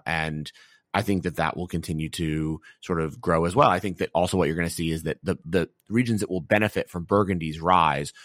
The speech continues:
will be regions that are not necessarily in France. There'll be regions, though, that create fine wines that also have that sort of high acid profile. We've talked about it, but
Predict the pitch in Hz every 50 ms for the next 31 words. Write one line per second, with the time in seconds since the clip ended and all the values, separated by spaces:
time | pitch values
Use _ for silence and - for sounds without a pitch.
0 | - _ - 92 82 101 90 82 80 95 101 101 82 95 95 87 85 82 82 -
1 | - _ _ _ _ _ - 98 - - _ _ _ _ _ 71 - _ - 98
2 | 104 107 104 98 107 107 95 95 87 - 87 85 85 82 78 78 78 - - 87
3 | 82 58 50 - - - - 90 85 87 85 82 92 95 92 85 92 87 85 -
4 | 92 85 80 78 76 73 71 - - - - _ _ _ 92 - - - _ _
5 | _ - - 104 98 95 92 92 85 - _ _ _ _ _ _ _ _ _ -
6 | 107 95 90 90 90 90 85 85 82 82 82 80 78 85 - - - - 78 87
7 | - 87 92 92 87 80 - - - 87 82 78 - - - - - _ - -
8 | 104 95 95 - - - 90 82 - - 82 - 101 95 87 - 76 69 69 69
9 | 71 78 - - 76 71 80 78 78 80 80 - _ 101 92 -